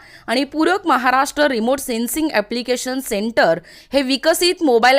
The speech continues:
ॲपच्या माध्यमातून राज्यातील सर्व अंगणवाड्यांचे जिओ टॅगिंग करण्याचा निर्णय घेतला आहे. यामुळे या योजनांचा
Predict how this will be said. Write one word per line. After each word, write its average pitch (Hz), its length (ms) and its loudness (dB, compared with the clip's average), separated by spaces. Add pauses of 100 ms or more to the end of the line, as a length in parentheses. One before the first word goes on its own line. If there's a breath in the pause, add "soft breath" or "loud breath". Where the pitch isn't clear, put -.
ॲपच्या 226 380 0
माध्यमातून 226 720 0 (320 loud breath)
राज्यातील 294 640 2
सर्व 254 340 0
अंगणवाड्यांचे 233 1000 2 (320 loud breath)
जिओ 302 300 4 (100)
टॅगिंग 269 360 2
करण्याचा 220 540 2
निर्णय 208 380 2
घेतला 185 360 0
आहे. 247 280 2 (400 soft breath)
यामुळे 254 380 4
या 277 100 6
योजनांचा 247 760 2